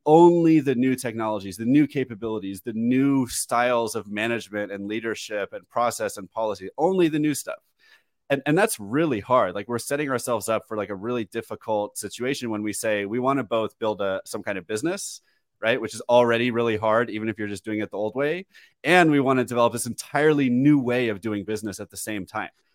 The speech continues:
right? And I think that's what a lot of us are doing in the daos that we're a part of today. Um, but I think where the success, where a lot of success will come from is by combining the two models. And so that does mean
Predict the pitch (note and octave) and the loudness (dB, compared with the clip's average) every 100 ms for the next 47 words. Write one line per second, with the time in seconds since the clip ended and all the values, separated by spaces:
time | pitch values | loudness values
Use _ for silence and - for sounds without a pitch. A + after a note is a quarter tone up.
0 | _ A#2 B2 C3+ D3 C#3 D3 C#3 A#2 B2 | _ -4 0 0 0 -2 0 0 2 2
1 | C3+ A#2 - G2 A2 A#2 F#2+ G2 F#2 G#2 | 2 0 -2 -6 -4 -4 -4 -8 -6 -4
2 | G2+ F#2+ G2 F#2+ - G2+ F#2+ - F2+ F#2 | -4 -6 -8 -8 -6 -6 -8 -10 -10 -8
3 | G#2+ D#3 _ _ _ _ B2 B2 A#2 C#3+ | -8 -10 _ _ _ _ 2 2 2 2
4 | D3 D3+ F3 - C3+ A#2+ A2+ - - C#3+ | 2 2 -2 0 0 0 -2 -6 -4 0
5 | D3 - - - B2+ B2 A2 A2+ C#3+ D3 | 0 -2 -6 -2 2 2 4 4 4 2
6 | - A2+ B2 A2 A2 G2+ - A2 G#2 A2 | -4 -6 -4 -4 -4 -6 -4 -4 -4 -6
7 | G#2 G#2+ A2+ G#2+ A#2 G2+ G#2+ A2+ A2 G#2 | -6 -6 -6 -6 -8 -6 -4 -4 -4 -6
8 | F#2 G#2 F#2+ F2+ E2+ D#2+ G#2+ B2 A#2+ A#2 | -8 -8 -6 -6 -8 -10 -8 -2 0 0
9 | - B2 B2+ A#2+ A2+ G#2+ G2+ | 2 0 0 0 0 0 -2